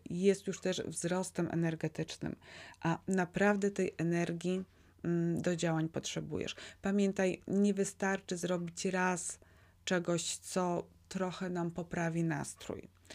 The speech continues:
bo to zostanie bardzo szybko pożarte przez emocje niepłodności.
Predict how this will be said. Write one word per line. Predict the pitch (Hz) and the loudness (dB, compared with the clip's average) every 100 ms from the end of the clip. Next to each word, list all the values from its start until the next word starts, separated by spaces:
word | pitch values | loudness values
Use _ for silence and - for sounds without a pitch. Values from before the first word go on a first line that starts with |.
| - - - - | -18 -18 -18 -6
bo | 185 202 | 0 2
to | 208 | 4
zostanie | 208 202 214 208 196 | 2 2 2 2 4
bardzo | 202 208 202 196 | 4 4 2 0
szybko | - 202 - 202 | -2 -4 -2 -4
pożarte | - 202 190 175 180 180 175 165 - 156 - - - - | 2 4 4 4 2 2 2 0 2 2 0 -6 -18 -6
przez | - 160 - | -2 -2 -2
emocje | 165 165 165 - - 160 - 170 | -2 0 0 -4 -4 -4 -4 -2
niepłodności. | 165 160 175 165 170 156 - - 220 | -2 -2 -2 0 0 0 -4 -4 -2